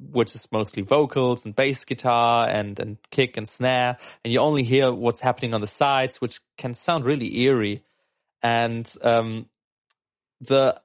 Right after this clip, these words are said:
even higher technical level of that would be you take the, the uncompressed audio file of a song and then you encode it through M P three. Um, there are, there are a bunch of different ways to encode it through M P three.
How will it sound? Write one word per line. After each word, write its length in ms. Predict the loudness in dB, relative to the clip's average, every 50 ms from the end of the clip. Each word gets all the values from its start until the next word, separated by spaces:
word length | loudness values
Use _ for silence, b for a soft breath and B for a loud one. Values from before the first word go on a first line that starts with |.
| _ -6
even 260 | -4 -4 -2 -2 -4
higher 440 | -4 -4 0 0 0 2 2 0 0
technical 500 | -2 -2 -4 -4 -4 -4 -10 -4 -2 2
level 260 | 2 2 2 4 2 0
of 140 | 0 2
that 220 | 0 0 0 0 0
would 200 | -2 -2 -2 _
be 300 | -4 -2 -2 -2 -4 b b b b b b b b b _ _ _ _
you 160 | 0 0 0
take 520 | 0 _ -2 0 2 2 2 -2 -6 -4
the, 480 | _ 4 4 6 6 6 4 4 2 0 -6 -12 -18 -10
the 180 | -6 -6 -2 -2
uncompressed 640 | -2 -2 -2 -6 -10 -4 0 0 0 0 -2 -8 0
audio 420 | 2 4 4 4 2 2 2 2 2
file 400 | 2 0 0 2 2 4 2 2
of 120 | 2 0
a 40 | -2
song 540 | -4 -4 0 2 2 4 4 2 0 -2 -4
and 180 | -4 -4 -2 -2
then 180 | -2 -2 0
you 120 | 0 -2 -2
encode 440 | -2 -4 -4 0 2 2 2 2
it 100 | 0 -2
through 240 | -4 -4 -4 0 0
M 120 | 0 0 -2
P 80 | -6
three. 680 | -10 -10 -2 0 2 2 4 4 2 2 0 -2 -4 -10 _
Um, 440 | 2 2 4 4 2 0 -2 -8 -10 _
there 180 | 0 2 4 4
are, 160 | 2 2 0 _
there 120 | _ 2 2
are 40 | 2
a 100 | 0 -4 _
bunch 280 | 0 0 0 0 0 0
of 200 | 0 0 0 _
different 340 | -4 -4 -2 0 -4 -4 0
ways 360 | 2 2 2 2 0 -2 -6 -6
to 80 | -4
encode 440 | -2 -2 -4 -4 0 0 2 4 4
it 100 | 2 0
through 180 | 0 -2 -2 -2
M 100 | -2 -2
P 100 | -4 -6
three. 440 | -6 -2 -2 0 2 2 0 -2